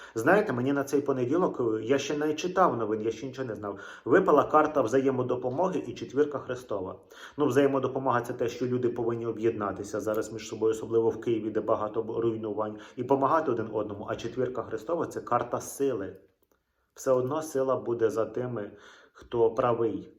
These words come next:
Сила за Україною. І я вірю в те, що Україна обов'язково вистоїть. І дуже шкода тих, хто постраждав. Будемо сподіватися, що таких буде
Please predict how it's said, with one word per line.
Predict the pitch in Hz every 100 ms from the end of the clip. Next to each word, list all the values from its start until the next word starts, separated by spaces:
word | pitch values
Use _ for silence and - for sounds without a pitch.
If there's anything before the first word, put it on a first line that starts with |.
| _
Сила | - - 139 131 104
за | 110
Україною. | 113 - 120 113 107 98 90 92 - _ - - _
І | 120
я | 120
вірю | 113 117 107
в | 104
те, | 120 110
що | - 104
Україна | 101 107 110 117 104
обов'язково | 98 101 98 123 113
вистоїть. | 98 101 104 - 104 101 - - - - _
І | 131 117 110 110
дуже | 107 120 110
шкода | 104 - 110
тих, | 104 113 104
хто | - 110 104 101 - _ _ _ _ _ _ _ - -
постраждав. | 127 - 123 110 117 143 - - -
Будемо | 117 120 120
сподіватися, | 113 - 113 113 113 113 110
що | 101 - 110 107
таких | 113 110 117 104 - - -
буде | 113 117 110 107